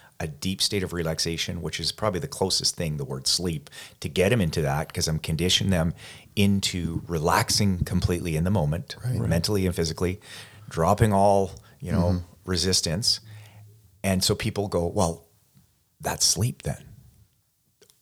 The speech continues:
Speaker 1: No, they hear me at all times. So again, the, the, the presentation, the show, when you see people that are s-, very responsive, it can look like
Speaker 2: Yeah.
Speaker 1: people are going into this sleep. But that's a, that's a misconception, is people are at such a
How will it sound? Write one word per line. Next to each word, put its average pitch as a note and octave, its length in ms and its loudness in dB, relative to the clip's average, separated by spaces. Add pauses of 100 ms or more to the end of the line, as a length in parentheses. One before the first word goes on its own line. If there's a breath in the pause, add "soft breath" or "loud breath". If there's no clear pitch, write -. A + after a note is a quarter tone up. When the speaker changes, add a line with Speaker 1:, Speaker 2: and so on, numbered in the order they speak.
(240)
Speaker 1:
No, F#2 280 6
they E2 120 0
hear G2 180 2
me A2+ 140 6
at C#2+ 60 0
all D2+ 140 0
times. - 500 -6 (300 loud breath)
So A2+ 400 4
again, G2+ 500 2
the, G#2+ 920 -6
the, G2 200 -2
the F#2+ 140 -6
presentation, G2+ 600 2
the E2 60 0
show, F#2+ 220 2
when F2 120 0
you E2 60 0
see F2+ 200 -2 (100)
people F2+ 220 -6
that D#2+ 80 0
are D#2 80 -2
s-, D2+ 160 -4
very F2 280 2
responsive, D2+ 580 0
it - 80 -12
can D2+ 200 -4
look D#2 220 -6
like C#2 340 -6 (320 soft breath)
Speaker 2:
Yeah. G2+ 120 0
Speaker 1:
people F2 160 0
are D#2+ 40 2
going D2+ 220 -2
into D2+ 120 -4
this C2+ 180 -6
sleep. D2+ 400 -4
But F#2 100 -8
that's G#2 180 2
a, F2 60 -2
that's - 240 -2
a E2+ 40 -2
misconception, C#2 640 -4
is C2 120 -8
people D#2 340 -6 (460 loud breath)
are D#2+ 300 0 (140)
at E2 160 -8
such - 380 2
a F2 200 2